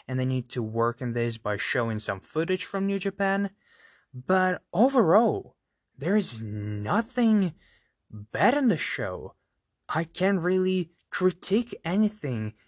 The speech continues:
in terms of a match qualities or storyline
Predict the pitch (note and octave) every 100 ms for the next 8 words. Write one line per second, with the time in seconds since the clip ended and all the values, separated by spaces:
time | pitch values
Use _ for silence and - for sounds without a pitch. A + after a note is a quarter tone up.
0 | - C#3 C3+ D#3 C#3+ B2 G#2+ A#2 G3+ G#3+
1 | - G3+ G3 F#3 F3+ F3+ D3+ - A#2+ A2+
2 | A2 G2+ - - _ - - F#3 F#3 F3+
3 | E3+ E3 D3+